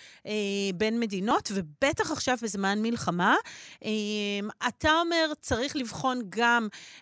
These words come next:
את התיאוריה הזאת, אה, תיאוריית המשוגע, כי יכול להיות שמעשים קיצוניים כאלה, כמו הדוגמה הבאמת שקשה לעכל אותה שהבאת, של כיפת ברזל, יכולה לשנות את חוקי המשחק. אנחנו אומרים, יש מחירים לתיאוריית המשוגע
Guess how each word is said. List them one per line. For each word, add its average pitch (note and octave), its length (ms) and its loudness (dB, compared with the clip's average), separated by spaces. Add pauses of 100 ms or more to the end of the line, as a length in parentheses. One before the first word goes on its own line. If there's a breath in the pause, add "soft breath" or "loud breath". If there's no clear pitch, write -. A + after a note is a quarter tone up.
את A3 220 -6
התיאוריה G3 1080 4
הזאת, G#3+ 480 0 (100)
אה, G#3 60 -4 (460)
תיאוריית B3 360 2
המשוגע, A3 600 4
כי A3+ 100 -6
יכול B3 300 2
להיות D4+ 160 2
שמעשים A3 420 -2
קיצוניים A3 480 -4
כאלה, A3 180 2 (340 loud breath)
כמו A#3+ 180 6
הדוגמה A#3+ 300 4
הבאמת A3+ 380 0
שקשה - 460 0
לעכל B3 400 4
אותה - 180 0
שהבאת, G#3 500 2
של G#3+ 280 2 (340 loud breath)
כיפת A3 340 0
ברזל, G#3 420 4 (320 loud breath)
יכולה A#3 400 2
לשנות G#3+ 340 0 (260)
את - 80 -6
חוקי - 280 -6
המשחק. G#3+ 640 2 (120)
אנחנו A3+ 300 -6
אומרים, C4 300 0
יש C#4+ 240 -2 (300 soft breath)
מחירים C4+ 640 0
לתיאוריית A#3+ 480 0
המשוגע A3 440 0